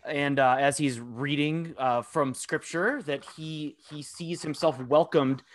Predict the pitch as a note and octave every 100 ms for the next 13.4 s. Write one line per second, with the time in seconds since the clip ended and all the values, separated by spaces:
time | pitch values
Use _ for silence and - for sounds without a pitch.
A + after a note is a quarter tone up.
0 | - - D3 D3+ - D#3+ D3 C#3+ C#3+ C#3+
1 | C3+ C3+ C3 - E3 B3 C#3 - _ _
2 | _ _ _ _ _ _ - D3 C#3 D3+
3 | D3 - - G#3 F#3+ A#2 - _ _ -
4 | - - _ - C#3 C3+ C3 B2+ B2+ B2
5 | - _ _ _ _ _ _ _ _ -
6 | C3+ D#3 D3+ - G3 F#3+ E3 C#3 B2+ C#3+
7 | C#3+ C3 - C3+ D#3 C3+ A#2 A#2+ A#2 A#2+
8 | B2+ B2+ - B2+ A#2 - C#3 B2 - B2
9 | C#3 B2+ - A2 A2 A2+ A2 A2 G#2+ G2+
10 | B2+ D#3 - - _ - - - E3 E3+
11 | F3 F3 - - - - G#3 G3+ C3 E3+
12 | - D#3+ F3 - E3+ F#3 D#3+ D3+ D3 C#3+
13 | G3+ - A2+ F#3